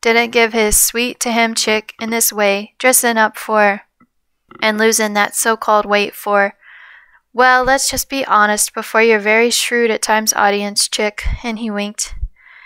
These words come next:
Yeah, bro, so she was also losing weight for, thought he would just hop up to her space that year and pop the so-called question bubble of, didn't really happen, bro, like she expected that Christmas season to be.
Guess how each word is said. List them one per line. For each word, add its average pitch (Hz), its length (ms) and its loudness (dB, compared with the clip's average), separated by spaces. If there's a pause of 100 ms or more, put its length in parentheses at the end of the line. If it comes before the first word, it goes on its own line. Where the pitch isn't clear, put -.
(140)
Yeah, 302 200 2
bro, 233 240 2
so 220 180 -6
she 226 160 0
was 220 160 2
also 247 440 2
losing 233 340 0
weight 202 300 0
for, 202 500 -2 (600)
thought 240 180 2
he 269 160 -6
would 302 160 0
just 254 240 -2
hop 226 380 0
up 247 340 0 (120)
to 240 160 -2
her 220 180 -2
space 214 460 -2
that 208 240 -4
year 214 440 0
and 214 180 -4
pop 208 280 0
the 220 100 -6
so-called 233 540 0
question 226 720 -2 (140)
bubble 214 360 0
of, 208 480 0 (680)
didn't 269 360 4
really 254 300 4
happen, 226 400 -2
bro, 202 240 2
like 196 180 0
she - 140 -2
expected 196 640 -4
that 190 180 0
Christmas 208 440 -4
season 208 420 -4
to 202 140 -8
be. 202 440 -6